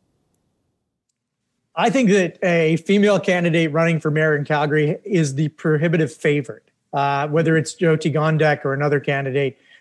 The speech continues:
Um, I think that Calgarians want a female mayor. Um, we're looking for a different way of approaching government.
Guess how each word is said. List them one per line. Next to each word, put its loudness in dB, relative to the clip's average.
Um, -2
I 0
think 2
that 0
Calgarians 2
want -2
a -4
female 0
mayor. -4
Um, -2
we're 2
looking 2
for 0
a 0
different -2
way 2
of 0
approaching -2
government. -4